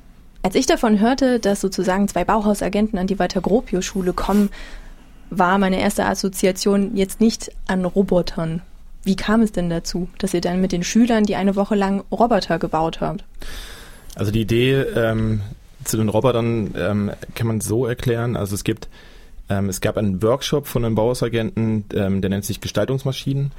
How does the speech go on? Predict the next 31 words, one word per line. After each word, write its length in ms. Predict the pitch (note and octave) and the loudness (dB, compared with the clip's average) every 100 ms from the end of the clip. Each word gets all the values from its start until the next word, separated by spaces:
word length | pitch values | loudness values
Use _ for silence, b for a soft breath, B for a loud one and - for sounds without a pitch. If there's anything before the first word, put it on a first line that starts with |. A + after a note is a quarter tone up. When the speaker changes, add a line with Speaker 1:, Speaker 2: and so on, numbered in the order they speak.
| B B B - | B B B -8
Speaker 2:
und 180 | G2+ | -4
der 40 | G#2 | -2
ist 140 | - | -4
quasi 320 | - G2+ G#2+ | -2 -2 0
angelegt, 840 | G#2 A2 B2 A2+ A#2+ A2+ - - - | -2 0 2 2 2 0 -6 -10 -4
ähm, 520 | G#2 G#2 G#2 G2+ G2+ B B B - | 0 2 2 0 0 B B B -14
quasi, 640 | - F#2+ G2 F#2+ G2 F2+ - b b b b - | -4 -2 0 -2 -2 -2 -6 b b b b -12
äh, 80 | - | -2
für 720 | F#2+ F#2+ F#2+ F#2 F2+ D#2+ - | 0 2 0 0 -2 -4 -6
so 80 | - | -2
einen 60 | F#2 | 0
Tagesworkshop, 1040 | G2 A#2 C3 - A2 A#2 - B2 A2+ - | 0 0 -2 -2 0 0 0 -2 -2 -4
äh, 420 | - A2 G#2+ G2+ - | -2 0 0 -2 0
nennt 200 | A2 - | 0 0
man 120 | A2+ | -2
das 200 | A2 A#2 | -2 -2
in 100 | G2+ | -2
Weimar, 300 | G2 A2+ A2 | 0 0 0
dass 180 | G2 G#2 | -2 -4
man 80 | |
quasi, 480 | F#2+ F#2+ F#2 G2 G2 - B B B B - | -2 -2 0 0 -2 -4 B B B B -8
äh, 80 | - | -2
eine 760 | F#2+ G2 F#2 F2+ F2 G2 F#2+ F#2 | 0 0 0 -2 -2 -2 -2 -2
Schulklasse 760 | - B2+ - A#2 - G#2+ G#2+ G2+ b b b b - | -2 -2 0 0 2 0 0 -4 b b b b -12
einen 220 | - G2 G2 | -4 -2 0
Tag 420 | G2 G2 - - | 0 -2 -6 -10
begleitet 720 | - F#2+ G#2 B2+ C#3+ - - - | -4 0 0 2 0 -2 -10 -6
als 280 | G2+ G2+ | -4 -4
Bauhausagent 600 | - G#2+ A#2 A2 G#2+ A#2 - | 0 0 0 0 0 -2 -2
oder 280 | F2 - | -2 -2
auch 220 | B1+ F2 | -4 -4